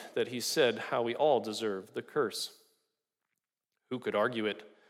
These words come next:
The evidence is indisputable. We sin. We drift. We forget.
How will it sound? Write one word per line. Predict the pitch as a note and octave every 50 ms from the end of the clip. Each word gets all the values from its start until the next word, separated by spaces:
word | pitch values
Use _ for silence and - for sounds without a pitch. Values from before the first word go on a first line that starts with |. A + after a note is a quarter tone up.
| _ _ _ -
The | D3 F3
evidence | G3 F#3+ D#3+ B2 A#2+ A2+ -
is | C#3 B2+ B2
indisputable. | C3+ C#3 C#3 C#3+ - - - F#3 F#3 F3+ D#3+ B2+ A#2 G2 F#2+ - - - _ _ _ _ _ _ _ _ _ _
We | A#2 A#2+ C3 C3+
sin. | - - - C#3 A2+ G3 G2 F#2 - - _ _ _ _ _ _ _ _ _ _ _ _ _ _ _ _ _ _ _ -
We | A#2+ A2
drift. | A2 A2+ C3+ D3 C#3+ - - - - - - - _ _ _ _ _ _ _ _ _ _ _ _ _ _ _ _ _ _ _ -
We | A#2 G#2
forget. | - - A#2 A2 C3+ C3 A#2+ G2+ - - -